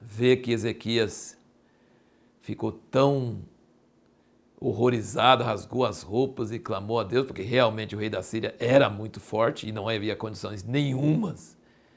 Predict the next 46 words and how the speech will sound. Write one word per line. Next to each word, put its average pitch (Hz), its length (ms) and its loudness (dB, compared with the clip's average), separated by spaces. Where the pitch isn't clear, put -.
de 107 100 -6
resistir 107 440 -2
diante 101 280 -6
dele, 110 260 0
e 117 100 -2
ele 117 160 0
já 123 260 4
tinha 156 400 0
levado 110 240 0
cativo 107 460 -4
o 107 40 -6
reino 107 180 -6
do 104 80 -4
norte, 113 460 -2
e 110 200 -4
naturalmente 123 640 2
falando, 135 340 0
o 185 60 8
Ezequias 139 420 2
não 135 80 -4
tinha 143 180 -2
chance 147 320 0
nenhuma. 120 440 -4
Mas 107 160 -2
ele 131 120 4
mandou 131 400 6
mensageiros 123 720 2
vestidos 117 320 -6
de - 60 -8
saco 120 280 0
pra, 117 220 0
pra 117 160 -4
o 113 40 -2
profeta, 127 460 2
e - 20 6
o - 20 2
profeta 135 360 2
falou: 127 380 0
"Pode 156 320 6
ficar 156 160 -2
tranquilo, 131 640 0
Deus 143 320 8
ouviu 135 380 4
as - 100 0
palavras 117 400 -2
dele 139 500 2